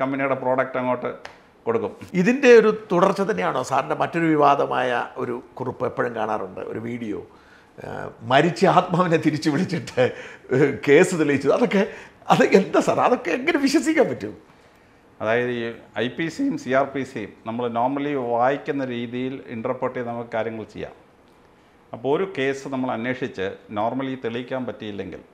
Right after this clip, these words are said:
Speaker 1: നമുക്കതിനെ അൺഡിറ്റക്റ്റഡ് എന്ന് പറഞ്ഞങ്ങ് തട്ടാം. അപ്പോൾ അൺഡിറ്റക്റ്റഡ് എന്ന് തട്ടിക്കഴിഞ്ഞാൽ ആ പ്രതി, മരിച്ചുപോയ victim-ിൻ്റെ ആൾക്കാർക്ക് യാതൊരു ബെനിഫിറ്റും കിട്ടത്തില്ല.
Speaker 2: ഇല്ല.
Speaker 1: ആ ആള് ഒരു അൺഡിറ്റക്റ്റഡ് സ്റ്റോറി ആയിട്ട് കിടക്കുകയാണ്.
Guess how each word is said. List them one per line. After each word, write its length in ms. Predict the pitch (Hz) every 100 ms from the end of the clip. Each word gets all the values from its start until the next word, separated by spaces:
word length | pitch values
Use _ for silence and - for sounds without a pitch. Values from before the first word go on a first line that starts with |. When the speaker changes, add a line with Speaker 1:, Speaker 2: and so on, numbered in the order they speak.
| _
Speaker 1:
നമുക്കതിനെ 560 | 98 110 - 110 110 117
അൺഡിറ്റക്റ്റഡ് 720 | 127 139 139 - 139 - 113 - - _ -
എന്ന് 120 | 135
പറഞ്ഞങ്ങ് 260 | 131 135 131
തട്ടാം. 280 | 110 120 - - _ _ _ _ _ _ _
അപ്പോൾ 120 | -
അൺഡിറ്റക്റ്റഡ് 520 | 127 151 170 - 165
എന്ന് 140 | 165 156
തട്ടിക്കഴിഞ്ഞാൽ 720 | 135 160 135 120 120 110 87 92 117 - 123
ആ 340 | 127 151 156 151
പ്രതി, 380 | 123 120 143 143
മരിച്ചുപോയ 560 | 123 117 123 160 147 139 131 127 123 117 107
victim-ിൻ്റെ 580 | 104 - 139 131 123
ആൾക്കാർക്ക് 520 | 113 107 117 113 107 110 107
യാതൊരു 380 | 107 123 131 120
ബെനിഫിറ്റും 440 | 110 110 120 110
കിട്ടത്തില്ല. 360 | 92 85 73 -
Speaker 2:
ഇല്ല. 200 | 107 87 - - _ _ -
Speaker 1:
ആ 120 | 117 131 131 131
ആള് 200 | 139 143 143 139 135 131 127 127 127
ഒരു 140 | 131 143
അൺഡിറ്റക്റ്റഡ് 560 | 143 147 151 160 160
സ്റ്റോറി 300 | - 147 151
ആയിട്ട് 180 | 147 143
കിടക്കുകയാണ്. 500 | 135 131 127 101 85